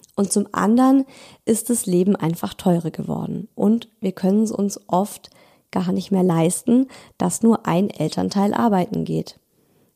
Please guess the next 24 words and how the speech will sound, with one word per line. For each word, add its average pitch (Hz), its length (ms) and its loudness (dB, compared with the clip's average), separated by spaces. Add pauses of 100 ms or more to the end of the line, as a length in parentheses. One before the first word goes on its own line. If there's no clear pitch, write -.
(120)
Ich 208 200 -4
finde 226 240 0
aber 196 200 -2
trotzdem, 220 920 -2 (360)
die 196 100 -2
finanzielle 202 680 0
Seite 196 400 -2
darf 185 420 -4
nicht 190 240 -2
der 196 220 -4
ausschlaggebende 185 800 -4
Punkt 175 360 -8
sein. - 400 -6 (560)
Wenn 220 180 4
eine 269 140 6
Mama 233 400 4
wirklich 220 440 2 (240)
nur 254 600 6
wegen 220 320 2
dem 208 200 0
Geld 214 500 0
arbeiten 185 480 2
geht 180 320 0
oder 180 360 0